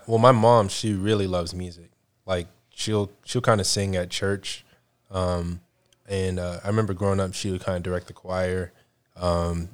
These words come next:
she has a huge love for like classical music and opera and stuff like that. So I think she wanted my brothers and I to learn, uh, instruments, you know, even whether or not we, we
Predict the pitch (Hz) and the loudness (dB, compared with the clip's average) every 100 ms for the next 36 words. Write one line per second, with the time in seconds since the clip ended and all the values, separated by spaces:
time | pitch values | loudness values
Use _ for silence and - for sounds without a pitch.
0 | - - - 101 92 92 - 92 90 87 | -16 -8 0 2 2 0 0 0 0 -4
1 | - - - _ 101 95 92 90 90 85 | -10 -14 -20 _ -8 0 0 0 -4 -4
2 | 82 _ _ - 92 90 - 90 90 87 | -6 _ _ -6 -2 0 0 0 0 0
3 | 90 87 - - _ _ _ 95 87 85 | -2 -4 -8 -20 _ _ _ -20 -20 -2
4 | 95 92 95 92 87 - 90 90 85 90 | 0 0 0 0 0 -2 -4 -6 -6 -4
5 | 87 - 90 87 85 - _ _ _ - | -4 -4 -2 -2 -6 -12 _ _ _ -6
6 | 104 127 113 - - 107 98 104 101 95 | 0 4 4 4 4 4 6 8 8 4
7 | 90 - - 98 95 101 98 92 92 92 | 0 -16 -6 -2 2 6 6 4 2 2
8 | 92 90 - 92 90 87 - _ _ - | 2 0 -2 -2 -2 -4 -10 _ _ -4
9 | 101 104 101 95 95 - 95 90 90 87 | 4 6 6 4 0 -4 -4 -2 -2 -4
10 | - - 107 - 113 104 101 - - - | -10 -4 -2 0 2 2 2 0 -2 -10
11 | 104 95 92 110 107 101 95 104 113 107 | -14 -10 -2 2 4 4 2 4 6 6
12 | 98 98 95 92 95 92 90 92 90 | 6 6 4 0 -8 -10 -16 -16 -14